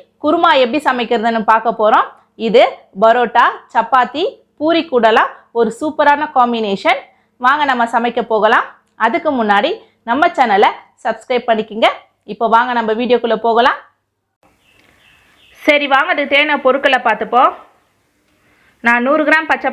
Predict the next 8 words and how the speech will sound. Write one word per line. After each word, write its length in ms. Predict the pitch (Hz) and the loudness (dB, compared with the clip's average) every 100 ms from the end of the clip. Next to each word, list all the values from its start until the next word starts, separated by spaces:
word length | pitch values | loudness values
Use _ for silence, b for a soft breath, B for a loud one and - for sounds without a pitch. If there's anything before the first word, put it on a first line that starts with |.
| 247 | -2
பட்டாணியை 400 | 240 220 220 330 - _ _ - 202 | 0 -2 0 -2 -4 _ _ -6 0
வேக 220 | 277 302 269 | 2 2 0
வச்சு 160 | 254 240 | 0 -2
எடுத்திருக்கேன். 480 | 190 196 180 220 302 - _ _ _ _ _ _ _ 233 | -2 -6 -2 0 0 -6 _ _ _ _ _ _ _ -4
மீடியம் 300 | 285 320 302 | 0 0 0
சைஸ் 200 | 294 262 233 | -2 -4 -2
வெங்காயம் 420 | 233 240 254 233 208 | 0 0 0 0 0
ரெண்டு, 240 | 202 | 2